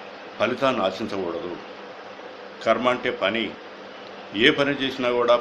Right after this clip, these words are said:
పరమేశ్వరుని యందు మనస్సు నిలిపి చేయాలి అని మనం చెప్పుకుంటూ ఉన్నాం. ముందు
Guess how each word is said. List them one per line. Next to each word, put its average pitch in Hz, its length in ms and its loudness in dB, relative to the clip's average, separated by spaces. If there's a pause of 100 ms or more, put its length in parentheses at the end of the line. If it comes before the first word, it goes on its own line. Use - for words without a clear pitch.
పరమేశ్వరుని 117 580 0
యందు 104 260 -2 (360)
మనస్సు 120 340 -2
నిలిపి 104 320 -6 (1200)
చేయాలి 107 440 4 (480)
అని 104 180 0 (280)
మనం 101 260 0
చెప్పుకుంటూ 101 460 -4 (460)
ఉన్నాం. 95 220 0 (2000)
ముందు 165 240 4